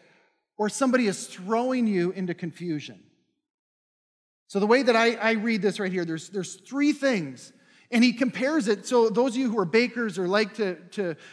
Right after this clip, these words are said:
you know, play and knead dough, you know that you just need a little bit, and then you just start pushing that in, right? And then it works its way through the whole batch. And in this world, we are dealing with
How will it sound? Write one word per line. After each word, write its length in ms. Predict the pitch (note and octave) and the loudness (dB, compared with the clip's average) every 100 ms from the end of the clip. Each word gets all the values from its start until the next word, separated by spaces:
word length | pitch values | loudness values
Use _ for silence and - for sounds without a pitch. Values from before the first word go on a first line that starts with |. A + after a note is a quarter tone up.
| - E3 - _ | -20 -20 -20 _
you 160 | A#3 G3+ | -2 -2
know, 160 | F#3 E3 - | -4 -10 -20
play 420 | - G#3+ A#3 A3 | -8 0 4 4
and 220 | F#3 F#3 | 4 0
knead 380 | G#3+ A3+ D#3 D#3+ | -2 -2 -4 -6
dough, 460 | A3 B3 A3 F3+ - - - | 2 6 6 4 -2 -18 -2
you 100 | A#3 | 2
know 120 | C4 | 4
that 140 | A3 | 4
you 180 | G3 C#4+ | 2 0
just 240 | D4 C#4 A3 | 2 -2 0
need 240 | A3 G#3 | 0 0
a 80 | F#3 | -4
little 420 | G3 A#3+ D4 C#4 | -8 -4 -2 -2
bit, 380 | F#3+ B3+ A3+ F#3 - | 0 2 2 2 -4
and 160 | G#3 | -4
then 160 | A#3 B3 | 0 0
you 100 | A3 | -2
just 220 | A3 G3+ | -4 -10
start 240 | - A3 - | -6 -6 -6
pushing 380 | C4 B3 B3 | -10 -8 -4
that 180 | G#3 G3 | -2 0
in, 300 | G3 F3 C3+ - _ _ _ _ | 0 -4 -8 -14 _ _ _ _
right? 240 | F#3 G#3 A3+ | 2 2 2
And 120 | A3 | 2
then 120 | B3 A#3 | 2 2
it 120 | F#3 | -2
works 460 | F3+ A3 C4+ C4 | 0 2 2 0
its 160 | C4 - | -8 -6
way 220 | G#3+ G#3 | 0 0
through 180 | G3+ G#3 | 0 -8
the 80 | F3+ | -10
whole 260 | - G3 | -6 -4
batch. 640 | F3 F3+ E3+ D3 C#3+ - - _ _ _ _ _ - | 0 0 0 -4 -8 -14 -14 _ _ _ _ _ -4
And 140 | A3 | 0
in 140 | B3+ D4 | 4 4
this 220 | C#4+ - | 2 0
world, 600 | A#3+ C4 B3 G3 F3+ E3+ | -2 2 2 2 0 -4
we 200 | F#3+ C#4 | 4 4
are 160 | A#3 A3+ | 4 0
dealing 560 | E3 A#3 B3 A#3 G3+ E3+ | 2 2 2 2 0 0
with 240 | E3 D#3+ | -2 -6